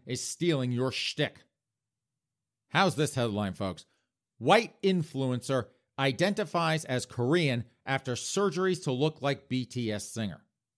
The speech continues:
So, White Boy Malcolm X, this idiot actually had surgeries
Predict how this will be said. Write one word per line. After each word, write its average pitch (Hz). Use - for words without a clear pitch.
So, 110
White 165
Boy 175
Malcolm 156
X, 190
this 208
idiot 139
actually 160
had 127
surgeries 113